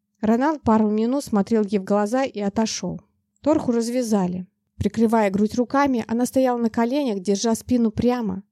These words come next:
видимо, иначе не могла. Стояла и беззвучно плакала. Волосы намокли от слез. Барон внимательно осмотрел рабыню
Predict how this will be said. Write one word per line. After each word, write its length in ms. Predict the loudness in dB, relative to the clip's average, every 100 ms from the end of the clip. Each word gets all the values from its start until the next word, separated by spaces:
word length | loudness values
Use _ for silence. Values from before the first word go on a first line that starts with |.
| _
видимо, 380 | -4 0 2 0
иначе 320 | 0 -4 -2
не 80 | -4
могла. 420 | -2 -2 -2 -2 -8 _ _ _ _ _
Стояла 600 | -4 0 2 4 2 0 -6 -8
и 80 | 0
беззвучно 580 | 0 2 -2 0 -2
плакала. 580 | 0 0 0 -4 -10 -12 _ _ _ -10
Волосы 480 | 0 2 2 0 -4
намокли 400 | -2 -2 0 0
от 140 | -2
слез. 480 | -4 -4 -4 -6 -20 _ _ _ _
Барон 320 | 0 2 2 0
внимательно 500 | 0 0 0 0 -2
осмотрел 440 | -2 -2 0 0
рабыню 560 | 0 2 2 0 -6